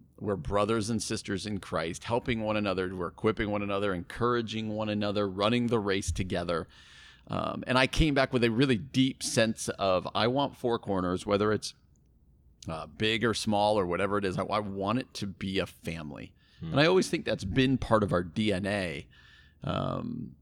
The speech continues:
Speaker 1: and, and so I wanted to put that back onto the church and, and have them wrestle with it a little bit, the same way we had to wrestle with it this summer.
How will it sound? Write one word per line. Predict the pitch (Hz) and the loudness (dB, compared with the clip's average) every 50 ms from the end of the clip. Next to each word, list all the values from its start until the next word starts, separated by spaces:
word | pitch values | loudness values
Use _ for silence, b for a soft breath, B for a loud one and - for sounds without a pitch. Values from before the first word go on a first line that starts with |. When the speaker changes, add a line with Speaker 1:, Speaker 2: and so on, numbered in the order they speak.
| - | -6
Speaker 1:
and, | - 107 117 | -2 -2 0
and | 123 123 117 110 | 0 0 0 2
so | 113 113 | 4 2
I | |
wanted | 110 107 107 123 127 113 | 2 4 4 2 2 2
to | 107 95 | 2 4
put | - - 143 - | 6 6 6 6
that | - 113 101 92 | 4 0 0 0
back | 92 107 98 98 - - - - | 2 2 2 2 0 -6 -8 -4
onto | 117 113 113 123 131 123 - 117 104 | -2 0 2 2 2 2 0 0 -2
the | 95 - | -2 -2
church | - - - - 120 110 98 95 90 85 90 - - - - | -4 -4 -2 2 2 4 4 4 2 0 -2 -4 -8 -8 -8
and, | 98 95 92 92 92 - | -6 -6 -6 -6 -8 -6
and | - 95 92 90 - | -4 -4 -4 -4 -4
have | - 104 101 101 90 | -2 -2 -2 -2 -2
them | 92 113 120 110 107 | -2 -2 0 0 0
wrestle | 123 135 - - 82 | 0 0 0 -2 -2
with | 85 85 82 - | -2 -2 -6 -6
it | 95 90 | -6 -6
a | 87 | -6
little | 87 85 90 92 | -6 -6 -4 -4
bit, | 90 107 - | -4 -6 -4
the | - 107 | -6 -6
same | - - 117 117 | -4 -4 -4 -2
way | 113 113 107 | -2 -4 -4
we | 104 101 117 113 | -4 -4 -4 -2
had | 101 107 98 113 | 2 4 6 6
to | 117 | 6
wrestle | 95 95 92 95 - - 98 | 6 4 2 2 2 2 2
with | 92 92 - - | 2 2 2 0
it | 98 82 - 90 | -2 -2 -2 -4
this | 92 95 - | -4 -4 -4
summer. | - - 85 78 80 82 82 | -4 -6 -4 -4 -4 -6 -8